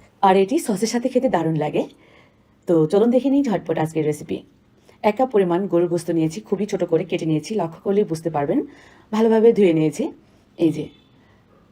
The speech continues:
এভাবে করে ছুরির সাহায্যে বা বটিটা দিয়েও কেটে নিতে পারেন। একটা দারচিনি ফালি, একটা এলাচ দানা, দু তিনটা লবঙ্গ, গোলমরিচ দিয়ে দিলাম।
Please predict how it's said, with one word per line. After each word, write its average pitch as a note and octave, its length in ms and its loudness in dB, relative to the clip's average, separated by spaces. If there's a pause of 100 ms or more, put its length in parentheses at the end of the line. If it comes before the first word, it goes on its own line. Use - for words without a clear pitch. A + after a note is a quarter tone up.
(360)
এভাবে B3+ 220 4
করে B3 160 4
ছুরির A3+ 200 2
সাহায্যে F3+ 300 -2
বা F3 160 2
বটিটা E3 300 0
দিয়েও D#3+ 180 -2
কেটে D#3+ 160 -4
নিতে D3 180 -4
পারেন। - 220 -8 (100)
একটা F3 200 -2
দারচিনি E3 360 -2
ফালি, E3 360 -2
একটা E3 240 -2
এলাচ D3 320 -2
দানা, D3+ 360 -4
দু F3+ 80 0
তিনটা F3+ 320 0
লবঙ্গ, D#3+ 460 -2
গোলমরিচ D#3+ 480 -2 (760)
দিয়ে G#3 120 6
দিলাম। - 320 0